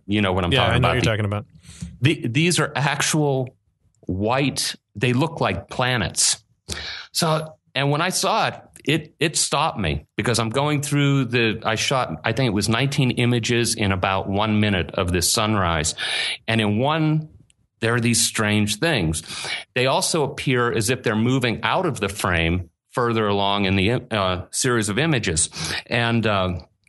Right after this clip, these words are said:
Speaker 1: so immediately I go online because I'm, I'm thinking,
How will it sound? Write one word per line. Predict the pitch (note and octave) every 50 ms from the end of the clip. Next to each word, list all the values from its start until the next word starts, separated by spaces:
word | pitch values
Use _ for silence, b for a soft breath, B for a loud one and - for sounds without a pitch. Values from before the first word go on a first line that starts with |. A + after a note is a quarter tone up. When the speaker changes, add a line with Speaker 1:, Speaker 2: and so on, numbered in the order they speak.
| _ _ _ _ _ _ - - -
Speaker 1:
so | - - D#3 D3+
immediately | D3+ D3+ E3 F#3 F#3 D3+ C#3+ C3+
I | B2 A#2+
go | B2+ C3+ C3
online | C3 C3 C3 B2+ A#2+ A#2 A2 G2+ F#2 F2+
because | F2 G2+ - G#2 G2 F2+
I'm, | F#2 F#2+ F#2+ - - _ _ _ _ - -
I'm | G#2+ G2+
thinking, | - C3 B2 A#2 - G#2+ G2+ G#2